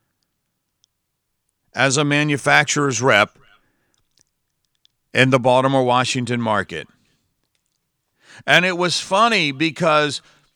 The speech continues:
I don't remember a vice president of sales. I don't remember a sales manager. And I definitely don't remember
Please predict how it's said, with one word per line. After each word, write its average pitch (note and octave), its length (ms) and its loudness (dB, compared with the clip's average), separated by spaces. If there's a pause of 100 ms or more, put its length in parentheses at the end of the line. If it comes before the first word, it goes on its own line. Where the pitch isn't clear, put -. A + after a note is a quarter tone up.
(1200)
I E3+ 120 4
don't F#3+ 340 4
remember F3 840 2 (540)
a D#3+ 100 2
vice D#3+ 340 2
president F3 540 0
of C#3 80 -6
sales. A#2 720 0 (260)
I E3 100 4
don't F#3+ 300 4
remember F3 520 2
a D3+ 100 -4
sales D#3+ 420 0
manager. B2 560 -2 (420)
And F3+ 160 4
I F3+ 80 2
definitely G#3 560 2
don't D#3+ 320 0
remember D3+ 760 2